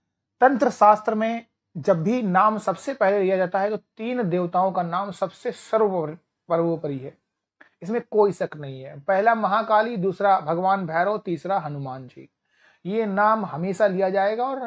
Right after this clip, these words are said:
उसके बाद निम्न स्तर के बहुत सारे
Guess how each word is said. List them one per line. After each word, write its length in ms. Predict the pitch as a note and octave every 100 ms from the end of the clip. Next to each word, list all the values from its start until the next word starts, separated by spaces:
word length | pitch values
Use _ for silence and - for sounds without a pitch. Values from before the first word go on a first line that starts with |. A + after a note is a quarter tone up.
| -
उसके 380 | G3+ - - C4+
बाद 340 | D#3+ F3+ A3 G#3+
निम्न 360 | F#3 G#3+ A3+ G3+
स्तर 280 | - G#3+
के 280 | F#3+ G#3+ A3 - _ _ _ _ _ _ _ _ _ _ _ _ _ _ _ _ _ -
बहुत 280 | G3+ A3+ A3
सारे 440 | G#3 G3 G3+ G3